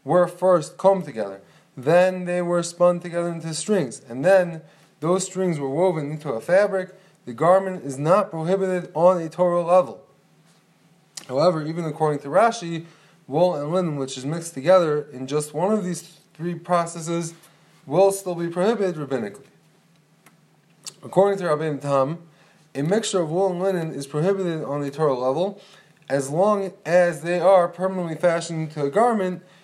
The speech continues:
even if the wool and linen weren't mixed in any of the three processes that we mentioned. However,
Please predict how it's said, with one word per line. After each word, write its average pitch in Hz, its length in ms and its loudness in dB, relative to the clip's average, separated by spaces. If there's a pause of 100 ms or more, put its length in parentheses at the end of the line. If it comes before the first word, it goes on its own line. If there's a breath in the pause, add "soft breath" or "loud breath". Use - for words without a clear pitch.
(160 soft breath)
even 233 240 0
if 208 140 -2
the 185 80 -2
wool 185 240 4
and 185 80 -4
linen 180 320 -4
weren't 196 240 2
mixed 190 480 -2
in 160 180 -4
any 185 240 -2
of 170 160 -2
the 160 80 -6
three 180 220 -8
processes 151 640 0
that 139 120 0
we 135 80 -2
mentioned. 110 440 -10 (600 soft breath)
However, 175 680 0